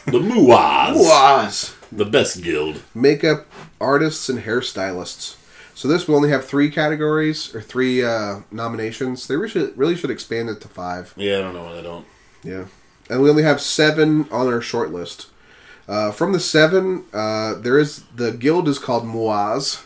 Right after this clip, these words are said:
Speaker 2: as well.
Speaker 1: Perfect.
Speaker 2: Um, they nominated Vice, Black Panther, Mary Queen of Scots, Bohemian, and Stan and Ollie.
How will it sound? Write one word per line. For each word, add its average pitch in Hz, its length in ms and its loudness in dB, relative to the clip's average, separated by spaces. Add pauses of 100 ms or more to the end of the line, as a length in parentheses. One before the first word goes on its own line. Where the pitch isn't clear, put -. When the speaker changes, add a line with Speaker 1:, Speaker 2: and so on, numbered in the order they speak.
(320)
Speaker 2:
as 123 100 -6
well. 117 400 -4 (500)
Speaker 1:
Perfect. 87 200 -8
Speaker 2:
Um, 107 400 -6 (160)
they 135 120 4
nominated 139 460 2
Vice, 123 520 -2
Black 117 300 -4
Panther, 123 400 0
Mary 117 200 -2
Queen 123 200 -2
of 113 80 -6
Scots, 110 420 -6
Bohemian, 139 720 -2
and 104 220 -8
Stan 117 320 -6
and 110 100 -6
Ollie. 98 380 -8